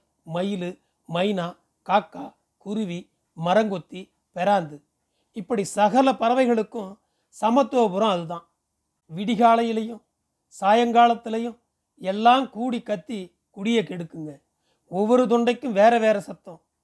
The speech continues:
ஆனா அத்தனை சத்தத்துக்கும் ஒரே அர்த்தம், சந்தோஷம் மட்டும்தான். நண்டு, நத்தை, தவளை, தண்ணி பாம்பு இதுகளை பார்த்து பழகலைன்னா ஒருத்தன் ஊருல பிறந்து ஒரு புண்ணியமும் இல்ல.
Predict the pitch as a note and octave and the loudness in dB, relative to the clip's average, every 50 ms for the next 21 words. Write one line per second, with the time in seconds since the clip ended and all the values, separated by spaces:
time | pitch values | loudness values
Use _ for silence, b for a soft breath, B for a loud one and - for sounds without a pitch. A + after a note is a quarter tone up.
0 | _ _ _ _ - D3+ D#3+ F3 F3 E3 D#3+ D#3 _ _ _ _ _ _ _ _ | _ _ _ _ -8 -6 -6 -6 -6 -6 -10 -12 _ _ _ _ _ _ _ _
1 | - E3+ E3 - - C4+ C4 C4+ B3 A#3+ C4 B3 - C4+ G#3+ - B3+ A3 - B3+ | -8 -8 -8 -4 0 2 2 4 4 2 0 -2 -4 -6 -8 -8 -10 -10 -8 -6
2 | A3 G3+ G3+ A3 A#3 A#3 G#3 F3 E3+ - F3+ F3 D#3 D3 _ _ _ _ _ _ | -4 -2 2 2 4 4 4 2 -2 -8 -16 -18 -18 -18 _ _ _ _ _ _
3 | _ _ - D#3 D3+ D#3+ E3 G3 G#3 G3+ - G3+ F#3 F3+ E3 - E3+ D#3 D#3 D#3 | _ _ -16 -14 -12 -8 -6 -6 -6 -6 -8 -10 -10 -10 -12 -12 -14 -16 -14 -14
4 | D#3 D3+ _ _ _ _ _ _ _ _ _ _ _ _ _ _ _ _ _ _ | -14 -16 _ _ _ _ _ _ _ _ _ _ _ _ _ _ _ _ _ _
5 | - D#3+ F3 F3+ F#3 F3+ E3 F3 F3 F#3 F#3 F3+ F#3 F3+ - - - G3 F#3+ - | -8 -4 -4 -2 -2 -2 -2 -2 0 0 0 -2 -2 -4 -4 -6 -4 -4 -4 -4
6 | - G3 G3 F#3 G3 F#3+ F#3+ G3 - - G#3 G3 G3+ G#3+ F3+ - - F#3+ F#3+ F#3 | -4 -4 -2 0 0 2 2 0 -2 -2 -6 -6 -4 -6 -6 -4 -2 -2 -2 -2
7 | F3+ F#3+ F#3+ - _ _ _ _ _ _ _ _ _ _ _ _ - - G#3+ A#3 | -4 -8 -10 -10 _ _ _ _ _ _ _ _ _ _ _ _ -8 -2 0 2
8 | A3 G#3+ G3+ - - - A#3 C4+ - - - A3 - - G#3 G3+ A3 A3 A#3 G#3+ | 2 2 2 0 0 2 2 2 2 2 -8 -14 -10 -6 -2 -2 0 0 2 2
9 | G3+ F#3+ F#3+ F#3+ G3 F3+ F3 - _ _ _ _ _ _ _ - F#3+ G3 G#3 F#3+ | 0 0 -2 -4 -8 -8 -10 -16 _ _ _ _ _ _ _ -12 -8 -6 -6 -6
10 | E3+ - F#3+ F3+ E3+ F#3+ A#3+ B3 A#3 A3 F#3 F#3 F#3 F3+ F#3 F#3 F#3 D#3+ E3 F3 | -6 -8 -10 -8 -4 -2 0 2 2 2 2 0 -2 -4 -4 -6 -6 -6 -4 -4
11 | G3 F3+ G3+ G3+ G3+ G#3 G#3 G3+ G3+ G3+ F3+ D3+ D3 D3 | -4 -4 -4 -4 -4 -2 -2 -4 -4 -6 -8 -8 -12 -14